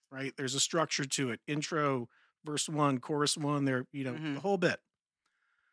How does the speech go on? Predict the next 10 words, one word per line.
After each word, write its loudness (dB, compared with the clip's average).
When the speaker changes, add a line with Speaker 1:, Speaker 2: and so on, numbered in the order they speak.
Speaker 1:
That 6
is 2
known 2
in 2
the 2
legal 2
world 4
as 0
the -2
composition. 0